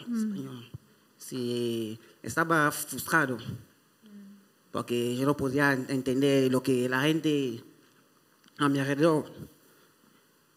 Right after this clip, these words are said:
Speaker 2: eh, decían. Entonces eso me, me molestaba y por eso me compré un celular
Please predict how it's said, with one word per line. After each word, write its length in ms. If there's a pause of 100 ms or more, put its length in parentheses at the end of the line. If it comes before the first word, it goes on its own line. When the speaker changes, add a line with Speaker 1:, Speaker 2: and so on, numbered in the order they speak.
(100)
Speaker 2:
eh, 300 (260)
decían. 680 (360)
Entonces 520
eso 140
me, 260
me 120
molestaba 560
y 400 (680)
por 160
eso 160
me 120
compré 380
un 120
celular 520